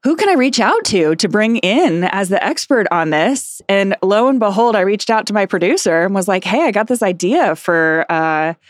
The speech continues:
you know, a podcast episode. Do you know anybody?" And he has decided to join me in the studio, which is such a treat. I also feel like I've gotta be on my best behavior for this. But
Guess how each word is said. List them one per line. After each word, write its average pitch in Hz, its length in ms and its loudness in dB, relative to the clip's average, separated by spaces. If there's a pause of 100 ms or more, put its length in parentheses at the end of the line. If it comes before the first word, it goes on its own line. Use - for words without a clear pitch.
(380)
you 208 80 0
know, 190 100 2
a 175 40 -2
podcast 202 540 -2
episode. 165 440 -2
Do 165 100 -2
you 160 60 0
know 156 320 0
anybody?" 175 800 -2
And 180 500 0
he 269 320 0
has 214 300 -2
decided 170 480 -2
to - 80 -14
join 156 280 -2
me 156 280 -4
in 156 140 -4
the 151 80 -2
studio, 160 500 -2
which - 160 -4
is 175 100 -8
such 262 220 -2
a 277 80 0
treat. 170 480 -2
I 180 140 0
also 196 280 0
feel 208 200 -2
like 185 120 -2
I've 165 140 -2
gotta 165 180 0
be 175 140 0
on 175 100 0
my 165 100 0
best 151 280 -4
behavior 156 420 -2
for 160 180 -4
this. 151 380 -2
But 170 420 0